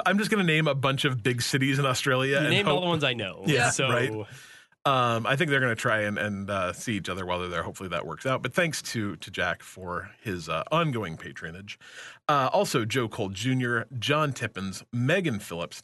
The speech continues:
Speaker 1: Tom McDermott, Austin Palmer, Alan Schulte, and Kevin Schold. Um, I know I owe some of you stuff. I'm still sorry. I have not been in town for literally a month. It's terrible. And I know that I've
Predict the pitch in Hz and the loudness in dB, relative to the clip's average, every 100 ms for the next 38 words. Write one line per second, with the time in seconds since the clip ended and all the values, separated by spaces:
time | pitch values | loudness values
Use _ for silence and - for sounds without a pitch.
0 | - - 185 175 104 - 92 92 - 110 | -10 -2 0 0 -2 -2 -2 -4 0 0
1 | 104 107 98 - 104 101 - 165 165 147 | 0 -6 -4 -4 -2 -2 0 2 2 2
2 | 131 127 117 117 107 92 95 95 - 87 | 0 -2 -4 -4 -4 -2 -2 -4 -8 -8
3 | 78 - - 190 196 196 185 - - - | -6 -6 0 2 2 0 -6 -12 -18 -6
4 | - 127 123 120 127 127 117 107 - 104 | 0 2 2 0 0 2 2 0 -2 -6
5 | 95 90 - 87 - 78 98 - 87 - | -6 -6 -2 -2 -2 -6 -6 -8 -8 -6
6 | - 82 82 - 104 87 90 104 104 101 | -4 -2 -2 -4 -6 -10 -10 -6 -2 -2
7 | 98 104 98 - 85 98 92 - 95 107 | -4 -4 -4 -2 -2 -4 -6 -8 -8 -6
8 | 104 95 92 82 82 82 78 80 - - | -6 -6 -8 -8 -8 -10 -12 -14 -14 -6
9 | 78 78 76 - - 117 117 123 117 107 | -6 -4 -10 -10 -6 -2 0 0 -2 -4
10 | 98 95 82 | -6 -8 -12